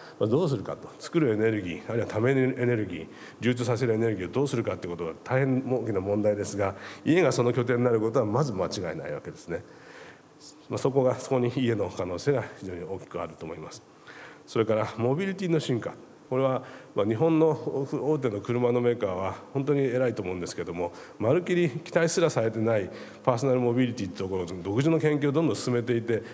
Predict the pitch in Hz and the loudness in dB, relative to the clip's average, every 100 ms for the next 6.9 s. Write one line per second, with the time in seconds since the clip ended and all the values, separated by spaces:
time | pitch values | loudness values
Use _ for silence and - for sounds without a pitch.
0 | - - 131 175 165 165 156 156 120 120 | -2 0 2 4 4 2 2 2 2 0
1 | 117 117 95 85 101 104 113 120 98 104 | 2 0 0 -2 -2 -2 0 0 0 -2
2 | - 147 98 78 82 - - - - - | -2 -4 -2 -6 -8 -12 -20 -18 -16 -14
3 | - - - 120 120 113 120 180 196 165 | -8 -6 2 4 4 4 2 2 2 2
4 | 135 113 113 - 143 135 101 120 139 107 | 2 2 2 2 2 2 0 0 2 2
5 | 107 107 160 156 156 160 151 113 98 - | 0 0 -2 0 2 4 2 0 -2 -2
6 | 151 151 151 135 139 139 139 139 135 | 0 0 0 0 0 0 0 2 2